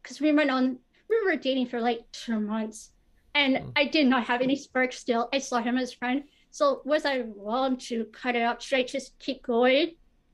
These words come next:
Speaker 1: as long as we're both interested? I don't know.
Speaker 2: No.
Speaker 1: This is
Speaker 2: No,
Speaker 1: this is
Speaker 2: you
Speaker 1: so
Speaker 2: did the
Speaker 1: confusing.
Speaker 2: right thing.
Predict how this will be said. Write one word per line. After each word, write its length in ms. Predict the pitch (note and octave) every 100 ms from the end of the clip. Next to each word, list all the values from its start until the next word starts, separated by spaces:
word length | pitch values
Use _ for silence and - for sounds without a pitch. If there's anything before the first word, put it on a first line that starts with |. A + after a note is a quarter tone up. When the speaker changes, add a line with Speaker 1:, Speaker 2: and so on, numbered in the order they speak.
| - -
Speaker 1:
as 240 | A#3+ A#3
long 280 | B3 B3+ A#3
as 40 |
we're 220 | A#3 B3 A#3+
both 300 | A3+ A#3+ A#3+ _ _ _ _
interested? 460 | C4+ B3+ C4+ - A#3 - _ B3
I 100 | A#3+
don't 100 | A3+
know. 140 | - - _ - -
Speaker 2:
No. 360 | A#2 A2+ E3 C#3
Speaker 1:
This 160 | -
is 340 | - - - - _
Speaker 2:
No, 200 | B2+ D3+
Speaker 1:
this 100 | B2
is 40 | A#2+
Speaker 2:
you 60 |
Speaker 1:
so 40 | C3+
Speaker 2:
did 180 | D#3+ C#3
the 80 | F3
Speaker 1:
confusing. 80 |
Speaker 2:
right 180 | C3 A2+ -
thing. 300 | B2+ F3+